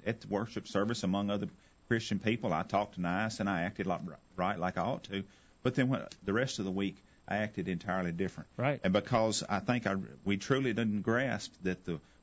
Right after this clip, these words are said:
Speaker 1: work of the church isn't what takes, just what takes place inside this building. These things that take place in the building are important, and they have to be done.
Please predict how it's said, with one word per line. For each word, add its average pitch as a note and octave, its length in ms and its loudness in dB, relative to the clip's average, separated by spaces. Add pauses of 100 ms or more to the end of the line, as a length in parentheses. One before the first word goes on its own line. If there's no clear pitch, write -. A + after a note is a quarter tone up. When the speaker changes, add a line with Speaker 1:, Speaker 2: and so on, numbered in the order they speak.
Speaker 1:
work A2 200 2
of - 80 -10
the F#2+ 80 -2
church A2 400 -2
isn't F#2+ 200 -4
what G2 220 -2
takes, F2+ 240 -8 (100)
just A2+ 240 -2
what G2 220 -2
takes F#2 220 -6
place F#2 340 -2
inside E2 320 -4
this D#2+ 140 -6
building. F#2+ 320 -2
These G2 260 2
things C3 280 0
that A2 100 -4
take - 180 0
place A2 240 -2
in G2+ 80 2
the F#2+ 60 2
building A#2 320 0
are - 20 0
important, F2+ 520 -2 (380)
and F#2+ 140 2
they G2+ 120 2
have A2 180 0
to - 80 -16
be F2+ 160 0
done. F#2+ 340 -2